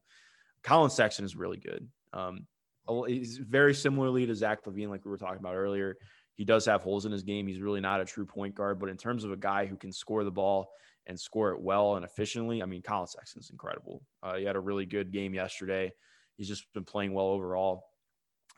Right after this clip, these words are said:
Love that dude as a player. Um, and man,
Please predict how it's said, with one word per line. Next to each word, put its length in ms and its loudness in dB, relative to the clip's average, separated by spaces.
Love 320 4
that 180 0
dude 140 -6
as 100 -6
a 60 -12
player. 500 -6
Um, 340 -8
and 440 -4
man, 480 2